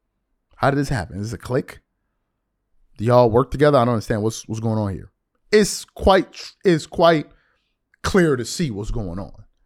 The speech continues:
But for Kendrick Perkins to push back on King James and say, "Put a name on it," I gotta ask, put it, who, who are these people you talking about? Who are these people you talking about? It's like somebody walk in the room, we all in here,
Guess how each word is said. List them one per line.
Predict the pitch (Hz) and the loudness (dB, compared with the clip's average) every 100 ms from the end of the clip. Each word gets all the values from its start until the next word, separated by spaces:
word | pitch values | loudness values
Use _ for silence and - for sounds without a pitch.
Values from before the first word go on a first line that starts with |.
| _ _ _ _ | _ _ _ _
But | - | -2
for | 156 - | 0 0
Kendrick | - 180 143 - | 2 0 2 0
Perkins | 247 339 - - - - _ _ _ _ _ _ - | 2 2 0 -12 -14 -20 _ _ _ _ _ _ -4
to | 143 | 2
push | - 208 | 4 4
back | 139 190 175 - | 4 4 4 4
on | 165 156 131 - _ _ _ | 4 4 2 -2 _ _ _
King | - 170 | -2 0
James | 131 226 220 - - - - _ _ _ - | 4 2 2 -8 -16 -18 -20 _ _ _ -6
and | 180 | 0
say, | 208 | 2
"Put | 175 214 | 4 2
a | 160 | 2
name | 220 330 | 2 4
on | 165 | 4
it," | 156 - | 2 -2
I | - | 0
gotta | 190 | 2
ask, | 208 175 - - | 4 2 -2 0
put | 180 | 2
it, | 202 - | 2 0
who, | 254 202 | -2 2
who | 359 | 6
are | 440 | 4
these | - | 4
people | 453 466 | -6 -2
you | 466 571 | 4 4
talking | 539 220 | 4 2
about? | 104 - _ _ _ _ _ _ _ _ _ _ _ _ _ _ _ _ _ _ _ _ - | -2 -8 _ _ _ _ _ _ _ _ _ _ _ _ _ _ _ _ _ _ _ _ 4
Who | 349 | 6
are | |
these | 330 | 8
people | 339 339 | 6 6
you | 294 | 4
talking | 359 381 196 | 4 2 2
about? | 151 | 2
It's | 151 | 4
like | 196 | 2
somebody | 190 214 202 | 2 2 2
walk | 185 220 208 | 4 4 2
in | |
the | 175 | 0
room, | 240 196 170 - - | 2 2 -2 -6 -2
we | 190 | 4
all | 220 214 | 6 6
in | 214 233 | 6 4
here, | 139 107 - | 2 0 -4